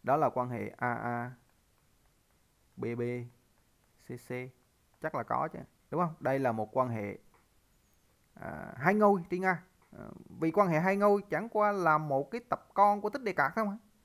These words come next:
Đấy, thầy lấy một cái tập con ra này. Rồi, bây giờ các bạn kiểm tra cho thầy cái đây có phải là cái quan hệ tương đương không? Rồi kiểm tra coi thử là cái đây nó có phải là cái quan hệ thứ tự không? Đấy, chắc là có, đúng không?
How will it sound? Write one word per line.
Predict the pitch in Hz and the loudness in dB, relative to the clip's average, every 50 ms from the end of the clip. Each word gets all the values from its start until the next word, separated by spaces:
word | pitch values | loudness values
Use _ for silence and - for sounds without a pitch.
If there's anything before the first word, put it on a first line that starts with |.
| _ _ _ - | _ _ _ -4
Đấy, | 190 233 220 - | -4 -4 -4 -2
thầy | - 175 160 | -2 -2 0
lấy | 170 185 208 | 0 0 0
một | 185 | 0
cái | 160 | -2
tập | 151 - - | -6 -2 2
con | 143 139 135 | 4 4 4
ra | 131 127 | 4 0
này. | 123 110 - _ _ _ _ _ - - - _ _ _ - _ _ - | -2 -2 -8 _ _ _ _ _ -20 -20 -20 _ _ _ -20 _ _ 0
Rồi, | - 143 143 127 107 - - - | 6 6 6 6 6 2 -6 -4
bây | 170 165 | 0 0
giờ | 143 | 2
các | - 190 | 2 4
bạn | 165 131 123 | 2 2 0
kiểm | - 139 151 165 | -2 -6 -2 0
tra | 160 147 | 0 2
cho | 147 143 | 2 0
thầy | 143 135 127 | -2 -2 -2
cái | - 160 | 0 0
đây | 151 143 | -2 0
có | - 160 151 | 2 0 0
phải | 156 123 131 156 | 2 0 -2 0
là | 151 131 | -2 -2
cái | 117 - 160 151 | -2 -2 -6 -4
quan | - 147 139 127 | -2 -2 0 0
hệ | 120 117 | -2 -4
tương | 117 151 147 | -4 -4 -2
đương | 151 143 139 131 | 0 0 0 0
không? | 151 143 120 107 - _ _ _ _ _ _ _ _ _ _ _ _ _ _ _ _ _ - | 0 -2 -2 -4 -10 _ _ _ _ _ _ _ _ _ _ _ _ _ _ _ _ _ -4
Rồi | 123 131 | -4 -2
kiểm | 123 139 151 170 | 0 0 0 2
tra | 165 147 143 | 2 2 4
coi | 139 147 135 | 4 2 2
thử | 143 147 | 2 -2
là | 151 143 135 135 - | -6 -8 -10 -6 -4
cái | 160 | -2
đây | 156 143 139 | -2 0 0
nó | 147 156 160 | -2 -2 -2
có | 165 151 | 0 0
phải | 147 135 151 | 0 0 0
là | 147 123 | 0 -2
cái | 120 151 147 | -4 -4 -2
quan | - 143 127 | -2 -2 -2
hệ | 127 113 113 113 117 113 | -2 -4 -4 -4 -4 -4
thứ | - 165 175 | -4 -4 0
tự | 135 117 131 | 0 2 4
không? | 147 156 139 113 - - _ _ _ _ _ _ _ _ _ _ _ | 4 4 2 2 -2 -10 _ _ _ _ _ _ _ _ _ _ _
Đấy, | - 156 190 277 339 _ _ _ _ _ _ _ - | -4 -4 -4 -4 -6 _ _ _ _ _ _ _ -10
chắc | 220 - 208 | -8 -6 -4
là | 160 160 | -2 2
có, | 185 180 214 233 294 311 - _ _ _ | 6 6 6 6 4 0 -12 _ _ _
đúng | - 175 202 | -8 -4 -2
không? | 220 226 | -2 -2